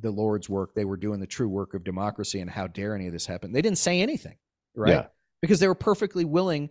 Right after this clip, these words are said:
Speaker 1: to let Trump do all the dirty work for him. Why do you think that, you know, so many Republicans two years ago when, when Trump was, you know, getting, leading up to January sixth, didn't say anything?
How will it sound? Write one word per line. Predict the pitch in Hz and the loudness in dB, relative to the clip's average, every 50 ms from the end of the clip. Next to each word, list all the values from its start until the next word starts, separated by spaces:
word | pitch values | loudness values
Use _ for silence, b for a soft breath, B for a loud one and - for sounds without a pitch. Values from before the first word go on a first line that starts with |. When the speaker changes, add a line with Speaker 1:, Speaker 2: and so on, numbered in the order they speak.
| _ _ _ _ - | _ _ _ _ 2
Speaker 1:
to | 175 160 | 4 6
let | 156 151 151 | 6 4 2
Trump | - - 165 156 151 160 156 - | 0 -2 -2 -2 -2 -2 -2 0
do | - 151 139 | 2 4 4
all | 139 131 | 4 4
the | 135 | 2
dirty | 123 135 151 165 156 | 2 2 2 2 2
work | 120 117 117 - | 0 -2 -2 -2
for | - - 190 202 120 | -4 -4 -4 -4 -4
him. | - - b b b b b | -6 -10 b b b b b
Why | b 143 143 170 170 214 | b 6 8 8 8 8
do | 254 233 | 6 4
you | 214 208 | 2 -2
think | - - 190 185 185 - - - | -2 -2 -2 -2 -4 -10 -16 -6
that, | 147 139 139 135 131 - | 0 2 2 2 2 0
you | 156 143 | -2 0
know, | 127 123 123 | 0 0 0
so | 117 - - - 160 | -2 -2 0 0 2
many | 160 170 170 165 | 2 2 0 0
Republicans | 147 135 - 151 135 143 151 147 - 160 165 151 - - _ - | 0 0 0 0 0 0 0 -2 -4 -4 -6 -6 -8 -10 _ -8
two | - - 185 165 | -4 -2 -2 0
years | 151 143 147 151 147 | 0 0 0 0 0
ago | 160 151 156 151 165 | 0 0 2 2 2
when, | 151 135 101 104 - | 2 0 0 -2 -4
when | 127 120 117 110 104 95 | -4 -2 -2 -2 -2 -4
Trump | - - - 123 123 - - | -6 -4 -2 -2 -2 -2 -2
was, | 123 95 - - _ _ _ _ - | -2 -2 -2 -6 _ _ _ _ -6
you | - 147 117 | -4 -2 -2
know, | 107 101 | -2 -2
getting, | 85 - 117 123 - 123 104 - | 0 0 0 0 0 -4 -8 -6
leading | 131 131 131 135 135 135 135 135 | -4 0 2 2 4 4 2 0
up | 131 - | 0 -2
to | 131 | -2
January | 120 123 117 123 117 113 110 107 | -4 -2 -2 0 0 0 0 0
sixth, | - - 139 - - - _ _ _ _ _ _ - | 0 0 -2 -2 -6 -10 _ _ _ _ _ _ 0
didn't | 170 156 143 - | 2 2 4 4
say | - 165 160 | 2 2 2
anything? | 175 190 185 - 233 233 | 2 0 0 -2 -4 -6